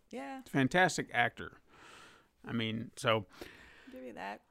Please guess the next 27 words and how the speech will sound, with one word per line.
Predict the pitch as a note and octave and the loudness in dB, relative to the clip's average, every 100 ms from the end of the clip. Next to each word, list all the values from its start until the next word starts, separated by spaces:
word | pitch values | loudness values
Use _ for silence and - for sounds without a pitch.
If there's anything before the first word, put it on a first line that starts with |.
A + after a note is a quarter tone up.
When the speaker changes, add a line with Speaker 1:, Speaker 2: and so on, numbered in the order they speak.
| _ _ _ _ - | _ _ _ _ 6
Speaker 2:
I'm, | F3+ G3 - | 8 8 8
I'm | F#3 | 8
just | F3 E3+ - | 8 6 8
enjoying | C#3+ C#3+ C#3 C3+ C3 A#2 - - - | 10 12 12 12 10 6 -4 -12 -2
this, | C#3 C#3 C3+ | 6 8 8
and | D#3 C3+ | 6 4
for | - D#3 | 6 10
whatever | G3+ A3 F#3 | 12 12 10
reason, | F3 F3 D#3 D3 | 10 10 10 8
another | C#3+ D#3+ D3 | 10 10 10
thing | D#3 | 10
it | C#3+ | 10
does | C3 C#3+ B2+ | 10 10 10
in | C3+ | 8
my | B2 | 10
brain | B2+ C3 C3 C3 C3 A#2+ - - _ _ - - | 10 10 10 8 6 2 -12 -20 _ _ -20 -2
is | C3+ B2+ | 2 4
it | C3 - _ _ _ - | 2 0 _ _ _ 2
takes | E3+ D3 - | 2 4 6
me | C3 | 4
back | A2+ G#2+ E2+ - - - - _ _ _ - | 6 2 0 -6 -20 -20 -20 _ _ _ -4
to | C#3+ | 2
that | B2 - - | 2 2 -2
point | B2 G#2+ | -2 -2
in | G#2 | -6
time. | A2 G2+ - - - - | -6 -6 -8 -14 -18 -6
Like, | G#2+ | -4